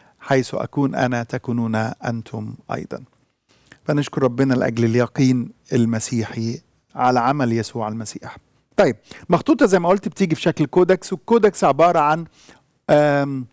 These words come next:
ورق فوق بعضه. ورق ب-، فوق بعضه. لكن في نفس الوقت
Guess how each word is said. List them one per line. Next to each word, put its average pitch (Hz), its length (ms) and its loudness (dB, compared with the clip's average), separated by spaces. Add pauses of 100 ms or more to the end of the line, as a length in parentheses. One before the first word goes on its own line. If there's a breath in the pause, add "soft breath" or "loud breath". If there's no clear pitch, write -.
(440)
ورق 190 260 4
فوق - 220 -10
بعضه. - 280 -12 (1000)
ورق 156 220 4
ب-، 131 180 -8 (120)
فوق 180 160 -6
بعضه. 110 320 -4 (1000 loud breath)
لكن 214 560 4
في - 160 2
نفس 240 300 2
الوقت 165 500 0